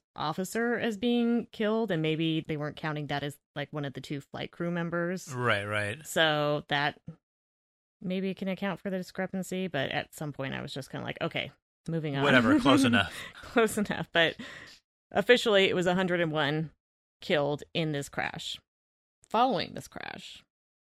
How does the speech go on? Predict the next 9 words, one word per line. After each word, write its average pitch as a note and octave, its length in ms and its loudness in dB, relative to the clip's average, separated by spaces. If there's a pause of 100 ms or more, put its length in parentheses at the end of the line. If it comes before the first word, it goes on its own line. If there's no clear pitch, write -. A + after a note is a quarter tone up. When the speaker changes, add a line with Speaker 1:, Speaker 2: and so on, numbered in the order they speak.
(760)
Speaker 1:
parts F#3+ 340 0
of F3 420 2
the D#3+ 480 0 (400)
airplane D#3 680 0
were D#3 120 -2
actually D#3 440 0
salvaged D#3+ 640 2
and D#3+ 200 -2
put E3+ 240 -2